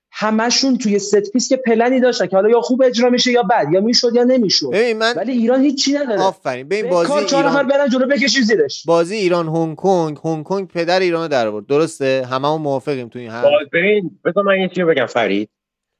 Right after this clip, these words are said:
Speaker 3: من کاملاً با اینکه امیر قلعه‌نویی تو کنترل کردن بازی خوبه، م-، مخالفم.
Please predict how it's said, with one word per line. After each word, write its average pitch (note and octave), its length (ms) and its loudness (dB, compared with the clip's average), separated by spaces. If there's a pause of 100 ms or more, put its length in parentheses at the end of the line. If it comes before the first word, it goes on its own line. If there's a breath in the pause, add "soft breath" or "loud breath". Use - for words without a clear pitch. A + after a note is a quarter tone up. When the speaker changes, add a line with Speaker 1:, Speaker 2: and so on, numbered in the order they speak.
(160)
Speaker 3:
من D#3+ 320 0
کاملاً C#3+ 600 0
با D3 200 -2
اینکه C3+ 480 0
امیر B2 300 -2
قلعه‌نویی B2 380 -2
تو - 160 -14
کنترل C3 320 -6
کردن C3+ 440 0
بازی C3 400 -2
خوبه، C#3+ 480 -2
م-، E3+ 340 0 (120)
مخالفم. D#3+ 600 0